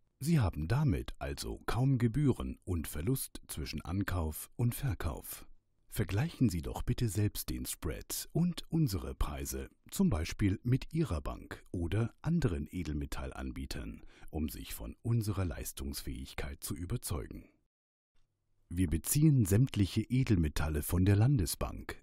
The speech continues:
und verfügen daher über allerbeste und ausgezeichnete Qualität. Alle Goldmünzen sind bei uns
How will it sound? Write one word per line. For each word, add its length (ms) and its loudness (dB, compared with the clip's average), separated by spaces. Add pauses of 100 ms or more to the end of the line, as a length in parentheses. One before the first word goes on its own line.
und 380 4
verfügen 580 2
daher 580 4
über 420 -2
allerbeste 680 2 (100)
und 340 -6
ausgezeichnete 1000 0
Qualität. 800 -2 (400)
Alle 240 6
Goldmünzen 840 2
sind 240 -4
bei 160 -4
uns 340 4